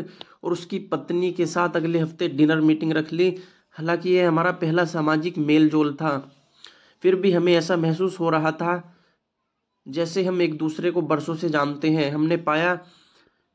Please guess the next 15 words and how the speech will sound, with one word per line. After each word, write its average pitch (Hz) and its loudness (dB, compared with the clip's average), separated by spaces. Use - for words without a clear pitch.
कि 190 -8
हम 156 -8
में 175 -2
बहुत 180 -4
सी - -8
बातें 156 0
एक 165 0
जैसी, 160 0
हमने 160 2
बहुत 165 -4
से 180 0
विषयों 160 0
पर 160 -2
बातें 151 -2
की, 175 0